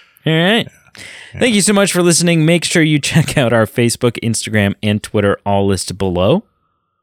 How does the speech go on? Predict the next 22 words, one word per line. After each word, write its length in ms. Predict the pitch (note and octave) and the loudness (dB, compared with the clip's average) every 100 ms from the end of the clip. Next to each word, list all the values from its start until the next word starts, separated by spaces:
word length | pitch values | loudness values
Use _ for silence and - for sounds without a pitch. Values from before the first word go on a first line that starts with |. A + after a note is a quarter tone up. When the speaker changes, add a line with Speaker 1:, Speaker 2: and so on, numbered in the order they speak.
| _ _ - - _ - | _ _ -20 -20 _ -8
Speaker 1:
Our 140 | F2+ | -4
Patreon, 560 | - E3 - E3+ G#3 F#3 | 0 0 2 2 2 2
where 120 | A#2 | 2
as 140 | G#2 | 2
little 720 | B2 C#3 D#3 F3+ G3+ G#3 G3+ G3 | 0 2 4 4 4 4 4 4
as 220 | F#3+ F3 | 4 4
a 60 | |
dollar 360 | E3+ E3+ D#3+ D#3 | 2 4 4 4
a 60 | D3+ | 2
month. 460 | D#3 A3 - - _ _ _ _ _ _ _ E3 - | 2 0 -6 -18 _ _ _ _ _ _ _ -20 -10
Seriously, 400 | - F#3+ - F2 | -2 -2 0 0
like, 160 | F#2+ A2+ | -2 -2
a 20 | |
buck 220 | D3 - | -4 -2
a 40 | |
month. 360 | B2 G#2+ - - - | -2 -2 -4 -10 -6
Like, 120 | A2 | -6
what 380 | A2+ C3+ G#3 - _ _ - | -2 0 -2 -4 _ _ -2
else 400 | D3 B2+ - - - | 0 0 -4 -8 -2
in 160 | A2 | 0
your 220 | G#2 B2 C3 | 2 2 2
life 640 | A#2+ C3 A2 - - | 2 2 0 -2 -12